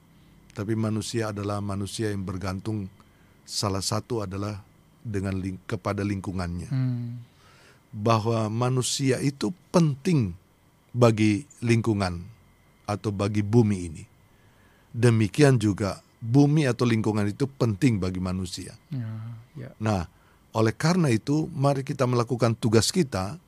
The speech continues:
Speaker 1: yang dimandatkan Tuhan kepada kita, karena kita hadir di tengah-tengah ciptaan ini sebagai representatif Allah
Speaker 2: Hmm.
Speaker 1: untuk ciptaan ini. Maka marilah kita melihat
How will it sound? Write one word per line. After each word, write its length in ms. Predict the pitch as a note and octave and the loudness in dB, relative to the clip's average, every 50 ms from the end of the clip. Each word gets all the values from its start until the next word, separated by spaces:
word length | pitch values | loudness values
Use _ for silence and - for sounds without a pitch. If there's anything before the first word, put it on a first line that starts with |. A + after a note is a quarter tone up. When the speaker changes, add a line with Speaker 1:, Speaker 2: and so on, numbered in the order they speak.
| _ _ _ _ _ _ _ _ _ _ _ _ _ _ _ - | _ _ _ _ _ _ _ _ _ _ _ _ _ _ _ -2
Speaker 1:
yang 380 | A#2 A2+ B2 A#2+ B2 A#2+ A2+ | 2 4 4 6 4 4 4
dimandatkan 720 | A2 A#2+ A2 A2+ A2+ A#2 C3+ D#3+ E3 E3 - C#3 B2+ B2+ - - - - C3+ - | 4 4 4 4 4 4 6 4 4 4 2 0 0 0 -2 -10 -14 -16 -12 -4
Tuhan 300 | - C3+ B2+ A#2+ A2+ G#2+ | 0 2 2 2 2 0
kepada 240 | - G#2+ A2 G2+ G#2 | -2 0 0 0 0
kita, 560 | F#2+ - D3+ - - G2 G2 G#2+ - D3+ - | -2 -4 -4 -4 -4 -6 -6 -6 -8 -12 -10
karena 240 | - - B2+ B2 B2 | -6 -4 -4 -4 -4
kita 240 | B2 - C3+ B2 C3+ | -6 -6 -6 -4 -4
hadir 400 | B2 - - D3 E3 E3+ F3+ C#3 | -4 -2 -2 0 0 2 0 0
di 140 | B2+ A#2 - | 0 -2 -2
tengah-tengah 560 | A2+ A2 A2+ - A#2 A2 G#2+ G#2 G2+ F#2+ F2+ - - - - - _ _ _ | -4 -6 -6 -6 -4 -4 -4 -4 -4 -6 -8 -14 -20 -20 -20 -20 _ _ _
ciptaan 560 | - - F3+ E3+ - - C3 - A#2 A2+ A#2 | -2 0 0 0 0 0 -2 0 0 -2 -2
ini 80 | A#2+ A#2 | -2 -2
sebagai 480 | - - G#2+ G#2 G2 G2 G#2 A2 G#2+ A2 | -2 -2 -2 -2 0 0 0 0 0 0
representatif 1400 | G#2+ A#2 A#2+ A#2+ - - C3 A#2 - - A2 G#2+ - - - - A2 G2+ F#2+ - _ - A2 G#2+ - - - - | 0 0 0 0 0 -2 -4 -4 -2 -2 -4 -4 -4 -6 -8 -4 -4 -4 -4 -4 _ 0 0 0 0 0 0 4
Allah 340 | C3 C3 A#2 F#2 D#2 - - _ _ _ _ - | 4 4 4 2 -2 -6 -10 _ _ _ _ -6
Speaker 2:
Hmm. 160 | C#3 C3 B2+ B2 | -4 -4 -2 0
Speaker 1:
untuk 340 | A#2 A2 G#2+ G2 - A#2+ A2+ - _ _ - - | 0 0 0 0 0 -2 -2 -4 _ _ -18 -8
ciptaan 480 | - C3 A2+ - - G2 F#2+ G2 G2+ | -2 -2 -2 -2 -2 -2 -2 -2 -2
ini. 220 | F2+ E2+ E2 - - _ _ _ _ _ _ _ _ _ _ _ - | -6 -6 -8 -10 -14 _ _ _ _ _ _ _ _ _ _ _ -2
Maka 540 | A2 A2 A2+ A2 - - A2+ G#2+ G#2 G2+ - | 0 2 2 2 0 0 0 0 0 -2 -4
marilah 460 | A#2 A#2+ C3+ D3 E3 D#3+ D#3 D3 C3+ | -2 -2 -2 0 0 0 0 -2 -4
kita 220 | C3+ - B2+ - A2+ | -4 -6 -4 -4 -2
melihat 380 | A#2 A2+ G#2+ G2+ G#2 G2 F2+ | -2 -2 -2 -2 -2 -4 -6